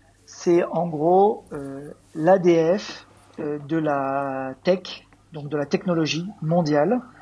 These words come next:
qui a lieu tous les ans à Los Ange-, à... à Las Vegas, pardon. Et, euh, en gros, donc c'est là,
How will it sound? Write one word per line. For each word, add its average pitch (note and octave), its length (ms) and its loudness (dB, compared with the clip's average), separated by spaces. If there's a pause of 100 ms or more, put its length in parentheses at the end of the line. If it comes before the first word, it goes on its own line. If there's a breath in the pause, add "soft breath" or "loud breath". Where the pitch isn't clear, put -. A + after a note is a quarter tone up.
(120 loud breath)
qui - 80 -10
a - 20 -6
lieu D3+ 180 0
tous F3 140 -4
les D#3 220 -2
ans E3 240 0
à E3 80 2
Los D#3+ 200 -4
Ange-, D3+ 140 -6
à... B2+ 640 2 (400)
à A#2+ 160 -10
Las D#3 180 0
Vegas, C3+ 320 -6
pardon. F3 140 -12 (760 loud breath)
Et, G3 420 6
euh, D3 160 -6 (120)
en F3+ 120 2
gros, F3+ 340 4
donc F3+ 200 -8
c'est D#3+ 140 -8
là, F#3+ 480 -2